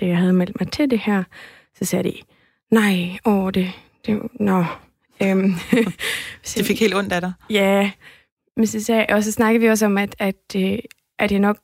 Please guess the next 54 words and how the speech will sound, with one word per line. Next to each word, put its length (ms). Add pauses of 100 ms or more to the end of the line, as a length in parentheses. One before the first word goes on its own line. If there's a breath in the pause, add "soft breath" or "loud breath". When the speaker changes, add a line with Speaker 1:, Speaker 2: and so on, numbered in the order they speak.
(160)
Speaker 1:
helt 280
skulle, 600 (160)
jeg 80
skulle 160
satse 220
på 80
en 120
anden 220
plads, 360
fordi 500 (880 soft breath)
det 300
er 240 (300)
der, 160
man 200
får 220
lov 300
til 120
at 80
være 240
med 240
til 160
det 80
hele, 340
altså 200
lære 420
det 100
hele, 340
men 200
man 140
er 60
ikke 200
bundet 340
på 60
samme 340
måde 260
bagefter. 680
Så 160
i 60
virkeligheden 540
er 100
Speaker 2:
Hvad 120
vil 100
Speaker 1:
det 40
Speaker 2:
du 60
være 140
bange 260
for, 120
der 120
var 120
sket, 300
hvis 200
du 120
havde 180
vundet? 280